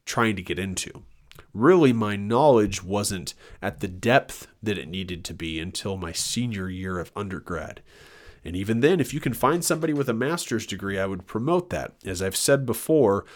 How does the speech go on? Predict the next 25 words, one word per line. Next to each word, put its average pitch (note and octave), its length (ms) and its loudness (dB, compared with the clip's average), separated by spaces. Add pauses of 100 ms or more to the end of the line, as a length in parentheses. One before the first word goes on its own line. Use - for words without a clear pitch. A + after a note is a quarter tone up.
(180)
when G2+ 140 2
I C3+ 140 6
entered B2+ 380 -4
the G2+ 80 -4
master's A2+ 560 -2
degree, F2+ 500 -6 (220)
I C3+ 60 0
was C#3+ 160 0
thankful C3 420 0
I G#2 80 2
didn't F#2+ 200 -6
take G2+ 200 -8
the F#2+ 120 -6
advice F#2 420 -2
of F2+ 100 -12
those F#2 280 -4
that - 120 -8
said, F#2+ 240 -4
"Just C3 220 -6
do G3 160 -2
a E3 40 0
graduate G#2+ 480 -2
assistant - 460 -6
position F2+ 500 -6
in F2 200 -6